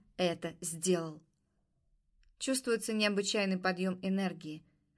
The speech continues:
появляется ощущение всемогущества, твои границы расширяются. Есть ещё выражение: «Если ты боишься что-то сделать, значит, именно это тебе и нужно сделать».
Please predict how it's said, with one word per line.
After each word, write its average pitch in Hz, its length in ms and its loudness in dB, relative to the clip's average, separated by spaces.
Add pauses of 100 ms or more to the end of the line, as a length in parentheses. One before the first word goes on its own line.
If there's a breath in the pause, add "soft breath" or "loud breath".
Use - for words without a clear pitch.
(140)
появляется 196 640 6
ощущение 180 580 0
всемогущества, 180 960 -4 (340)
твои 180 240 4
границы 160 560 0
расширяются. 170 800 -2 (1040)
Есть 202 340 0
ещё 247 280 -2
выражение: 160 680 -6 (680)
«Если 208 440 6
ты 196 160 2
боишься 185 480 4
что-то 160 380 -2
сделать, 165 560 -6 (320)
значит, 226 560 2
именно 190 500 0
это 185 320 4
тебе 240 400 -2 (180)
и 254 120 2
нужно 156 360 -2
сделать». 143 600 -8